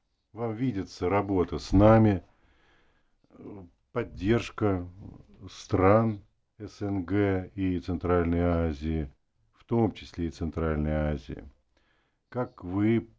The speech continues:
поддерживаете их в том, чтобы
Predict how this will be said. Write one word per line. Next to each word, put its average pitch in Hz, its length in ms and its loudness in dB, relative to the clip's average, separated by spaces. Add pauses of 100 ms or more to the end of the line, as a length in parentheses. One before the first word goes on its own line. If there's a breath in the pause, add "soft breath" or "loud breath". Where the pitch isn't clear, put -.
(100)
поддерживаете 90 920 -2
их - 180 -2
в 80 500 2 (840 soft breath)
том, 101 160 -2
чтобы 87 600 0